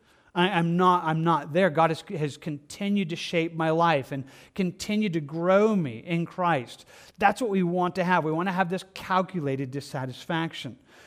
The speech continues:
Well, that's maybe one of the most important parts of it, but to do that, well, we need this second key, which means we consciously forget the past.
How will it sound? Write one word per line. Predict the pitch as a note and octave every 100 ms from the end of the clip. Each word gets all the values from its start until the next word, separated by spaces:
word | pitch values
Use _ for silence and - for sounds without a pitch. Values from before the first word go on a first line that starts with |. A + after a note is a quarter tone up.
| - -
Well, | F#3+
that's | F3 G#3+ G#3+
maybe | F3 F#3+ A3 G#3+
one | G3
of | F3
the |
most | F#3 F3+
important | E3+ - A#3 B3+ G#3
parts | - A3+ B3+ G3+
of | D#3+
it, | E3+ E3
but | G#3+ -
to | G3+
do | D3+ C#3+ C4+ E4 E4
that, | E3 A#2+ C3+ - - - -
well, | G#3+ A3
we | A3
need | A#3+ C#4+
this | D4+ -
second | - - A#3 A#3 F#3+ -
key, | - C#3 A#2+ D3+ - _ _ _ _ _ _ - -
which | F3
means | F#3 G#3+ F#3
we | G3+
consciously | - - - A3+ C4 C#4 A3 F#3+ - - B2+ A#2 E3 - _ _ _ _
forget | G3+ F3 D#3+ D#3
the | F3
past. | - F3+ E3 A#2 - - -